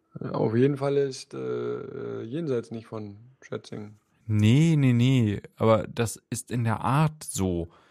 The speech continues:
Speaker 1: Blackout ist von Herr Eschbach.
Speaker 2: Aha, gut. Blackout war so ein
Speaker 1: Ja.
Speaker 2: Buch, das, ich hab mich da durchgequält.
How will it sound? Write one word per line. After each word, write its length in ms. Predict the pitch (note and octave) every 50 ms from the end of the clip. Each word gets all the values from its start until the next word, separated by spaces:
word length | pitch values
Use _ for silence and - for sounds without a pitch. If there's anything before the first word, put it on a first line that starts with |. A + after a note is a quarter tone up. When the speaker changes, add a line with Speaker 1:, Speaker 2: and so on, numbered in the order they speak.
| _ - -
Speaker 1:
Blackout 880 | B2 A#2 G#2+ A#2+ C#3 F#3 F3+ F3 D#3+ D3 D3+ - - - - C#3 C#3+ C#3
ist 120 | C#3 B2
von 260 | - C3+ B2+ B2 A#2+ A#2
Herr 300 | F#2+ G#2 A2+ A#2 - -
Eschbach. 640 | - E3+ E3 - - - - - - - - - - _ _ _ _ _ _ _ _ _ _ _ -
Speaker 2:
Aha, 360 | B2 G#2+ F2 F2+ E2+ D#2+ D2+ - _ _ _ _ _ -
gut. 260 | A#2 A2+ G2 - - - -
Blackout 680 | - F#2+ G#2 G#2+ C3 D3+ D#3 E3 D3 D#3 D#3+ F3 E3+ - D#3 C3 A#2+ A#2+
war 240 | A2 A#2 B2 B2+ B2
so 120 | A#2+ A#2+ A#2
ein 60 | A2+
Speaker 1:
Ja. 60 | A#2 A2
Speaker 2:
Buch, 400 | G#2+ B2 C3 D3 D#3 D#3 - - - _ _ _ _ _ _ _ _ _
das, 260 | - A#2 - - - _ _ _ - - - - - - _ _ _ _ _ _ -
ich 200 | A#2+ B2 - -
hab 120 | - -
mich 160 | C#3+ C#3 -
da 100 | - B2+
durchgequält. 920 | G#2+ A#2 C3+ C3+ - - - _ - - - F#2+ F2 E2+ D#2+ E2+ - -